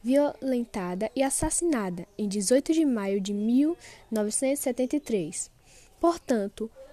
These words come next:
o Comitê Nacional de Enfrentamento à Violência Sexual de Crianças e Adolescentes incentiva que todo o Brasil sejam realizadas ações que avisem,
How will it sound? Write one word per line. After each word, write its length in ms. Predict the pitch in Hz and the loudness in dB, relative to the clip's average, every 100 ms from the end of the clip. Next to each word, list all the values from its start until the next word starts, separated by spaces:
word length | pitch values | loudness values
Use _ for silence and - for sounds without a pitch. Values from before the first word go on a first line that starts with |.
| - | -2
o 100 | 285 | 0
Comitê 520 | - 381 403 392 - | 4 6 8 8 6
Nacional 760 | 262 247 - 247 214 175 165 - - _ | 4 4 2 2 2 0 -2 -6 -14 _
de 220 | - 208 277 | -6 2 4
Enfrentamento 960 | 285 - 285 294 247 202 208 220 285 - | 4 2 0 0 0 0 -2 -2 -2 0
à 220 | 254 262 - | -2 -4 -2
Violência 640 | 247 339 311 226 220 247 | 4 6 6 4 2 0
Sexual 460 | 262 254 - 247 | 2 2 2 2
de 100 | 226 | 2
Crianças 600 | 247 247 208 202 - 247 - | 0 -2 -2 0 -2 -4 -2
e 120 | 262 | 2
Adolescentes 760 | 247 233 208 - 185 175 - - | 4 4 2 0 -6 -4 -6 -2
incentiva 720 | 269 - 330 - 233 208 214 | 0 4 2 2 0 2 2
que 140 | - | 2
todo 500 | 226 - 311 359 370 - | 0 2 2 4 2 0
o 80 | 277 | 4
Brasil 600 | 294 269 190 185 190 220 - - - | 4 4 0 -4 -4 -6 -14 -20 -8
sejam 440 | - 247 247 277 - | 4 4 6 2 -2
realizadas 640 | 262 254 262 247 214 202 226 | -4 0 0 2 0 0 0
ações 580 | 254 - 233 220 240 - - - - - _ _ _ _ _ - _ _ _ - - - | 0 -2 -2 -2 -4 -10 -18 -20 -20 -20 _ _ _ _ _ -20 _ _ _ -20 -20 -2
que 100 | - | 4
avisem, 680 | 285 294 233 208 180 170 | 6 6 2 0 -2 -8